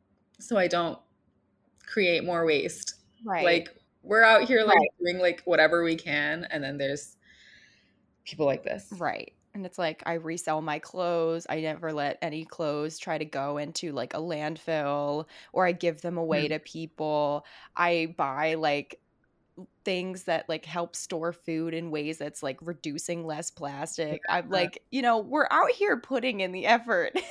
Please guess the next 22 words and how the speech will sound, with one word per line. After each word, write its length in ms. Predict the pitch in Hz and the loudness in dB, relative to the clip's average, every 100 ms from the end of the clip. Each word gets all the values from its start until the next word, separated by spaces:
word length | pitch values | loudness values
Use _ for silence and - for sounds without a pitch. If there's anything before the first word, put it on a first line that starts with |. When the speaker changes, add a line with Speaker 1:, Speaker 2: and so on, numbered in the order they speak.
| 855 880 480 466 - 453 - | -14 8 8 8 -2 -4 -2
Speaker 1:
Yeah, 220 | 302 233 - | 4 6 8
I, 220 | 233 392 | 8 8
like, 340 | 427 339 190 - _ | 6 4 0 -16 _
went 300 | 208 262 254 | -2 0 0
shopping 420 | 226 202 247 240 | 0 2 2 0
for 100 | 233 | 0
the 80 | 190 | -2
first 340 | 190 190 220 233 | 0 0 0 -2
time 400 | 208 220 233 233 - | 0 2 0 -4 -4
in, 140 | 208 | -4
like, 320 | 185 180 165 _ _ _ _ _ _ _ _ _ _ _ _ _ _ | 0 -2 -4 _ _ _ _ _ _ _ _ _ _ _ _ _ _
six, 800 | _ - - - - 143 143 - | _ -20 -20 -20 -12 -10 -10 -10
seven, 540 | - 131 156 156 160 139 - | -2 0 0 -2 -4 -8 -4
eight 240 | 147 160 | -2 -2
months, 500 | 160 147 170 190 - - | 0 0 0 -4 -10 -4
and 140 | 175 | 2
I, 80 | 165 | 2
like, 340 | 160 165 165 _ - | 2 0 -4 _ -4
bought 260 | 156 - 147 | 0 0 -2
one 220 | 135 143 | -4 -4
thing. 340 | 131 117 - - _ _ _ _ - | -8 -8 -12 -18 _ _ _ _ 4
And, 320 | 175 156 | 6 4